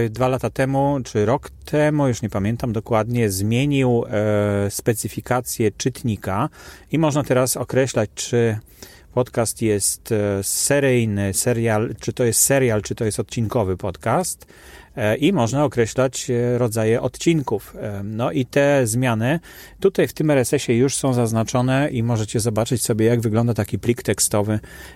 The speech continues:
R S S a, e, przygotowany przez Apple. Tam nie ma tagów, e, związanych z Google Podcasts, no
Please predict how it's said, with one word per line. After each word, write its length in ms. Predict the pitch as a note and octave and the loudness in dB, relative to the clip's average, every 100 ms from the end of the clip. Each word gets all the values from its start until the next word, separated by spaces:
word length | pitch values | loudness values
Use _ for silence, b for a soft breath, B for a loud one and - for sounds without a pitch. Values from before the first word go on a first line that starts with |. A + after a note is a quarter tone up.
| B | B
R 140 | G#2 | 0
S 220 | G2+ - | 2 0
S 180 | G#2 - | -2 0
a, 100 | G#2+ | 0
e, 40 | G#2 B2+ A2 G2+ G2+ G2 - | -2 -6 -4 -2 0 -2 -2
przygotowany 640 | - G#2+ A2 G2+ G#2 A2+ | -4 -2 0 0 0 0
przez 260 | G#2 A2 A2 | 0 -2 -2
Apple. 320 | A#2 G#2+ G#2 - | -2 -2 -2 -6
Tam 180 | A#2+ C#3 | -2 0
nie 120 | F3 | 2
ma 140 | F3+ | 2
tagów, 540 | D3 D#3 D3 C#3+ C3 D#3 | 2 0 2 0 0 -2
e, 440 | C#3 B2 A#2+ A#2+ | 2 2 2 2
związanych 640 | A2+ B2 B2 C#3 C#3+ C3 | 0 -2 0 0 2 0
z 80 | G#2 | 0
Google 340 | A2 D#3+ D3 A2 | 0 0 0 -2
Podcasts, 640 | - G#2+ - A2 C#3 - - B B B B | -2 -6 -2 -4 -4 -8 -14 B B B B
no 220 | C#3+ A#3 | -2 -2